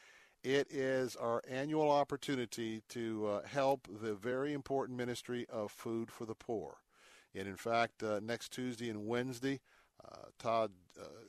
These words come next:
Chapman and Paul Jacobs gonna be joining Bill Carr, our morning host, and myself, and we're gonna have some two very special days, uh, with testimonies, uh, on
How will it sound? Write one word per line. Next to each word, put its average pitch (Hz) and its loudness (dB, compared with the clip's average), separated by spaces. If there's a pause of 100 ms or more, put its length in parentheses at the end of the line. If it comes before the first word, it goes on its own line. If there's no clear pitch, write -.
(260)
Chapman 131 0
and 95 -8
Paul 117 2
Jacobs 127 2
gonna 98 -8
be 101 -4
joining 110 -4
Bill 113 2
Carr, 117 4
our 101 4
morning 110 -2
host, 117 -2
and 107 -2
myself, 120 2
and 95 -6
we're 107 -2
gonna 107 0
have 110 0
some 90 -10
two 127 -4
very 117 2
special 113 -2
days, 113 2 (460)
uh, 92 -4
with 107 0
testimonies, 120 0
uh, 101 0
on 101 -4